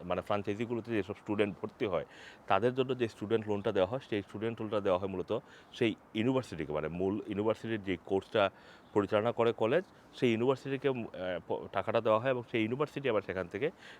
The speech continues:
কিছু টাকা সেই কলেজকে দেয় এবং সেই কলেজ আবার এই টাকার মধ্যে তারা শিক্ষা, আহ, মানে এই এডুকেশন যেই সার্ভিস সেটাকে, আহ, পরিচালিত করে থাকে। সেক্ষেত্রে অনেকখানে, অনেক সময় মানের প্রশ্ন ওঠে,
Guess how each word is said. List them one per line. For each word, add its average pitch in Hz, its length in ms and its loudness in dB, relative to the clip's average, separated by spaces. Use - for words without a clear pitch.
কিছু 120 320 -2
টাকা 123 400 2
সেই 98 120 6
কলেজকে 120 420 2
দেয় 101 140 4
এবং 92 100 0
সেই 95 280 -2
কলেজ 113 280 2
আবার 92 280 2
এই 113 160 2
টাকার 113 280 0
মধ্যে 87 380 -4
তারা 82 280 4
শিক্ষা, 101 580 2
আহ, 82 360 2
মানে 82 200 0
এই 87 220 0
এডুকেশন 101 440 -4
যেই 87 220 0
সার্ভিস 101 300 2
সেটাকে, 87 440 -2
আহ, 80 200 0
পরিচালিত 107 580 2
করে 107 180 4
থাকে। 73 260 -10
সেক্ষেত্রে 110 580 -4
অনেকখানে, 110 680 0
অনেক 98 320 -2
সময় 98 280 2
মানের 92 280 6
প্রশ্ন 98 320 -2
ওঠে, 147 340 0